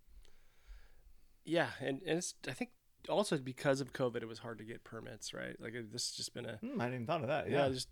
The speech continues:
Speaker 1: just getting 'em, just people being in the office or not, and just, you know, the whole, the whole issue with that. But, um, so,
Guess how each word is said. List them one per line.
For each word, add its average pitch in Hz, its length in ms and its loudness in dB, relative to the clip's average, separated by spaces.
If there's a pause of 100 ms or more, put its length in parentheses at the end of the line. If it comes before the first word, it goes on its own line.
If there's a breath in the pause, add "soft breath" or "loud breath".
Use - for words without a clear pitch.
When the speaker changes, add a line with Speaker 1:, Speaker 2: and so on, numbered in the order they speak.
Speaker 1:
just - 320 -2
getting 131 280 4
'em, 120 100 0
just 117 180 4
people 117 400 -2 (100)
being 120 180 0
in 117 100 -2
the 117 100 -2
office 147 500 4
or 123 80 -2
not, 151 460 8
and 117 100 2
just, 113 240 -4
you 113 60 -2
know, 113 160 -2
the 110 120 -4
whole, 120 380 4 (480 soft breath)
the 131 60 -4
whole 131 240 0 (100)
issue 123 340 -2
with 110 160 -8
that. 64 300 -4
But, - 1080 -8
um, 160 540 8 (120)
so, 170 360 10